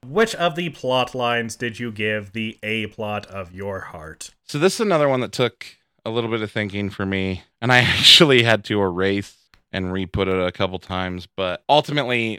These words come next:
Speaker 2: the Hal crushing plot line, and maybe it's 'cause I just had a kid, but the, the sweet moment with Dewey at the end of it, where he realizes, you know, sort of and the, the metaphor for addiction and just, <sighs> it was so good.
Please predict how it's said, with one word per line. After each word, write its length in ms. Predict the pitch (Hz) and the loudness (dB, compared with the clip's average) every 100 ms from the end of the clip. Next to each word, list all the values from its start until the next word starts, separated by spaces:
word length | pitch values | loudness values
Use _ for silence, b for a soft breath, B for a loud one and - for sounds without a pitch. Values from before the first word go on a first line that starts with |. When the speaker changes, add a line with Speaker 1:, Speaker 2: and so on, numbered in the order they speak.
| 104 | -4
Speaker 2:
the 100 | 107 | -4
Hal 360 | - 143 151 139 | 2 6 6 4
crushing 640 | - 123 110 - 117 117 | 0 0 0 -2 -4 -4
plot 300 | - 127 123 | 2 2 4
line, 340 | 123 123 123 - | 2 2 2 -2
and 120 | 175 214 | 2 4
maybe 200 | 226 220 | 4 2
it's 120 | - | 0
'cause 180 | 190 170 | -2 -2
I 40 | |
just 220 | 156 143 | -4 -4
had 140 | 151 147 | -4 -4
a 60 | |
kid, 680 | - - - 117 117 120 107 | -6 -10 -6 -2 -2 -4 -8
but 240 | 120 113 - | -8 -8 -4
the, 260 | 113 113 | -4 -4
the 120 | 113 113 | -6 -8
sweet 400 | - 151 147 127 | -6 -2 -2 0
moment 420 | 120 117 113 92 | 0 0 -2 -2
with 220 | 107 - | -6 -4
Dewey 320 | 98 98 95 | -4 -4 -4
at 120 | 95 - | -6 -8
the 140 | 95 | -8
end 160 | 95 95 | -6 -8
of 120 | 92 | -6
it, 200 | 92 - _ _ _ - | -8 -10 _ _ _ -10
where 260 | 95 87 | -6 -6
he 180 | 82 90 | -8 -12
realizes, 840 | 87 113 110 104 101 101 98 92 101 | -4 0 2 2 2 -2 -4 -4 -6
you 80 | |
know, 300 | 95 92 90 - - | -4 -4 -4 -8 -10
sort 240 | - 95 | -4 0
of 240 | 92 85 - _ _ _ - | 0 -2 -10 _ _ _ -6
and 140 | 117 | -2
the, 100 | 113 | -2
the 180 | 117 120 | -2 -2
metaphor 580 | 117 139 131 - 127 117 | 4 6 6 4 4 4
for 260 | - 107 | 0 -2
addiction 920 | 90 80 135 - - - 123 117 113 113 | -2 2 0 2 -2 0 -2 -2 -4 -6
and 200 | 107 101 | -6 -6
just, 240 | 101 - 113 B B | -8 -8 -8 B B
<sighs> 280 | B B B | B B B
it 80 | 151 | -6
was 120 | 156 | -6
so 360 | - - 233 185 | -6 0 2 2
good. 640 | - 90 87 95 95 92 | -2 -4 -2 -4 -6 -10